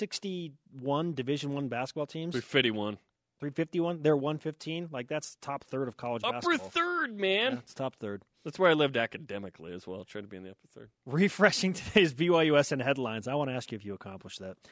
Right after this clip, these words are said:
Speaker 1: B Y U football linebacker Fred Warner accepted his invitation to the twenty eighteen Reese's Senior Bowl. Warner finished the season with eighty-seven tackles, five pass breakups, and an interception. He will be paid to play football. Just a question of how much.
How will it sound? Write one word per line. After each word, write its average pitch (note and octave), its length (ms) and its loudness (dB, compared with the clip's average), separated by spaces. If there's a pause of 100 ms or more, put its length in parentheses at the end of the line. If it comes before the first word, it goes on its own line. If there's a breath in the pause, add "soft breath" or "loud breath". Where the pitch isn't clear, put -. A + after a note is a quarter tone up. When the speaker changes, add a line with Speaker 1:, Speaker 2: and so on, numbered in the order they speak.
(300 loud breath)
Speaker 1:
B F#3+ 140 4
Y A#3 140 10
U G#3 120 6
football F#3+ 380 6
linebacker F3 500 6
Fred F3+ 260 6
Warner E3+ 340 4
accepted E3+ 360 4
his D3+ 140 2
invitation E3+ 500 2
to D3+ 80 2
the D3 60 2
twenty D#3+ 340 0
eighteen D3+ 300 -2
Reese's C#3 380 -2
Senior D#3 380 0
Bowl. C3+ 260 6
Warner D#3 280 2
finished E3 320 -2
the D3 60 -4
season D3+ 260 2
with C#3+ 180 4
eighty-seven F3 580 4
tackles, C#3 440 -2
five E3 320 2
pass E3+ 280 -2
breakups, C3 500 0 (400 loud breath)
and F#3 200 4
an F3 100 0
interception. F#3+ 760 4 (440 soft breath)
He G#3 180 2
will E3+ 420 10
be D3 180 4
paid D3+ 340 4
to C3+ 80 -4
play C3 160 4
football. B2+ 360 4
Just A#2+ 160 -8
a - 40 -18
question B2 260 0
of G#2+ 80 -8
how B2 180 -2
much. C3 440 -2